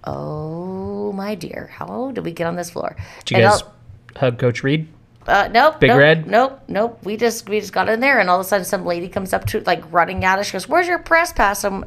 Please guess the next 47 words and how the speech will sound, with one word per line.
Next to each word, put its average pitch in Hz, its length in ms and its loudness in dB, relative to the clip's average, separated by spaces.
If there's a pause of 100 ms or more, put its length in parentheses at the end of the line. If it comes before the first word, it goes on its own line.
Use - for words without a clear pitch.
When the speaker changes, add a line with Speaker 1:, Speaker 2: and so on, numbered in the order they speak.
Speaker 1:
and 185 340 -6
my 214 160 0
friend 220 280 -6
goes, 180 180 -2 (300)
"I'm 427 160 2
a 381 100 2 (100)
doctor." 311 840 4 (400)
I 208 60 0
go, 175 240 0
"Yeah, 151 340 2
she's 156 280 -8
a 131 80 -10
doctor." - 720 -10 (220)
Speaker 2:
Well, 127 140 4
'cause 131 180 4
if 156 160 4
you 170 100 2
went, 151 260 6
like, 113 140 0
right 113 200 2
after 110 260 0
the 98 80 -6
draft, 98 300 -4
they 101 80 -2
probably 107 320 0
had 107 260 0
all 98 180 -2
the 98 360 -6 (240)
reporters 107 420 2
in 104 80 -2
there, 104 220 -4
like, 104 200 -6
asking 107 340 -4
them 104 140 -6
about 101 400 -6 (1300)
Speaker 1:
No, 262 220 4
it 240 100 6
was 349 120 0
so 285 240 2
cold 247 300 2
that 208 180 4
night. 156 220 2
I 170 60 4
was 233 160 0
wearing, 240 300 2
like, 180 220 2
a, 156 380 2